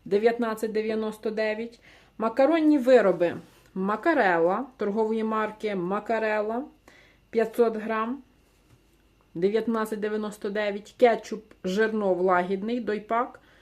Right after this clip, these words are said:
е, з таким носиком-дозатором,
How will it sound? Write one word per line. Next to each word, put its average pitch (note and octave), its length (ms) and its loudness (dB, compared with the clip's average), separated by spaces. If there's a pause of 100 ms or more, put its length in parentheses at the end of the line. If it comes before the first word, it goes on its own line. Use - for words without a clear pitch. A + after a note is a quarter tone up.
(1040)
е, G3 440 -4 (420)
з - 80 -20
таким A3 320 0
носиком-дозатором, G#3+ 1120 0